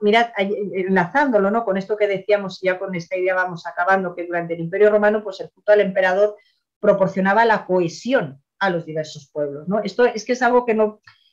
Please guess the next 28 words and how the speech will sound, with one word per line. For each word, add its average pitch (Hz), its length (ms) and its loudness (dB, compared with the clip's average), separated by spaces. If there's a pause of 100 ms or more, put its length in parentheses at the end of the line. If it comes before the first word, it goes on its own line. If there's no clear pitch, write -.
(160)
pues, 214 160 2
siempre 262 220 4
hay 262 40 0
que 269 60 4
acudir 233 340 0
a 214 80 4
Roma, 240 320 0
porque 180 180 -6
somos 214 300 -6
herederos 190 460 2
de 175 100 -2
todo, 254 320 2
¿no? 208 220 0
Entonces, 190 560 -2
el 180 80 -2
Imperio 208 280 2
Romano, 247 360 2
pues, 202 160 -8
ese 220 260 -8
culto 240 220 0
al 214 80 6
emperador, 208 340 4
este 208 260 0
culto 277 520 -4 (360)
al 170 200 2
rey, 214 240 6
al 170 120 4
monarca, 180 640 -2